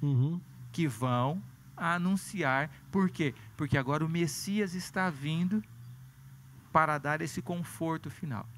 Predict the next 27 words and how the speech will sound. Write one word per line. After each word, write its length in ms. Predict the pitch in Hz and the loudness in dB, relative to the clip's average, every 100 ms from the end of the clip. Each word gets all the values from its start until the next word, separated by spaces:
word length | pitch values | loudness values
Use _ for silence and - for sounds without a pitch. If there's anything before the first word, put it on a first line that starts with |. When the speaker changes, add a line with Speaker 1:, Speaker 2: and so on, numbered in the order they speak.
| - - - | -16 -18 0
Speaker 2:
Então, 160 | 175 170 | 2 2
aquilo 440 | 151 - 320 349 | -2 0 0 0
que 100 | 208 | -2
foi 260 | - 185 175 | 0 2 2
predito 540 | 165 160 135 196 - | 2 2 2 -2 -2
por 140 | 160 | -4
Jesus, 260 | 139 143 107 | -2 -2 0
"Eu 160 | 151 165 | 0 0
sou 180 | 160 | -4
o 40 | 143 | -4
pastor", 680 | 143 135 131 151 151 143 135 | -4 -6 -4 -2 0 0 0
e 120 | 127 | -2
et 100 | 131 | -4
cetera, 500 | - 131 139 143 151 | -4 -2 0 -2 -4
ele 60 | - | 0
falou, 160 | 190 143 | 2 2
"Olha, 160 | 101 - - - | -2 -12 -14 0
eu, 160 | 143 - | 0 4
eu 180 | 175 180 | 4 4
já 100 | 185 | 0
estou 260 | 180 233 214 | 0 0 2
indo, 240 | 123 113 | 0 0
eu 40 | |
já 100 | 120 | -2
estou 140 | 147 165 | 0 -2
sendo 280 | - 160 156 | 0 0 2
glorificado." 720 | 156 165 - - 165 120 | 0 -2 -2 0 2 2